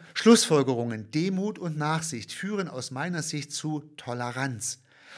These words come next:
Und ich finde es brutal wichtig, tolerant zu sein. Toleranz heißt für mich übrigens nicht zu akzeptieren, was andere sagen oder meinen. Toleranz heißt für mich einfach nur mal zuzulassen,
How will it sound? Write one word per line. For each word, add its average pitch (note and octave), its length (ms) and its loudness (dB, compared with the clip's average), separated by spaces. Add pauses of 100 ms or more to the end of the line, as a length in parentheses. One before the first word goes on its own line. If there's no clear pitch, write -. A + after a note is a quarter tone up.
Und D#3+ 180 0
ich D3 80 -2
finde E3+ 260 0
es C3+ 120 -4
brutal C#3+ 480 -4
wichtig, C3+ 500 -4
tolerant C3 480 0
zu - 120 -2
sein. G2 260 -6 (680)
Toleranz F3 460 6
heißt F#3 180 0
für F3 80 -2
mich F#3 200 0
übrigens D#3+ 340 -6
nicht F#3 400 0 (180)
zu - 240 -6
akzeptieren, C#3 1040 -4 (360)
was - 420 2
andere D#3+ 600 2 (160)
sagen D#3+ 560 0
oder C3 220 -2
meinen. C3+ 400 -2
Toleranz C3+ 420 0
heißt D#3+ 160 -2
für E3 60 -6
mich C3 200 -8
einfach D3+ 220 -2
nur C3+ 100 0
mal B2 180 -2
zuzulassen, B2 800 2